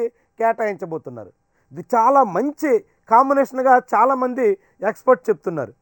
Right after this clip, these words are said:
ఈ కాంబినేషన్లో సీటు సాధించి ఆ కోర్సు కంప్లీట్ చేస్తే అటు బ్యాంకింగ్,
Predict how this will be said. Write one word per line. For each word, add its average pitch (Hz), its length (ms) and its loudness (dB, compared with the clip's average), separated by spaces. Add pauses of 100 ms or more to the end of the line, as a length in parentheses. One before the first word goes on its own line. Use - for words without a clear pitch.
(440)
ఈ 240 180 -2
కాంబినేషన్లో 277 760 2
సీటు 254 300 -10
సాధించి 262 520 -4 (380)
ఆ 208 180 4
కోర్సు 269 420 6 (140)
కంప్లీట్ 240 440 -6
చేస్తే 254 260 2 (380)
అటు 185 200 -2 (140)
బ్యాంకింగ్, 262 560 -2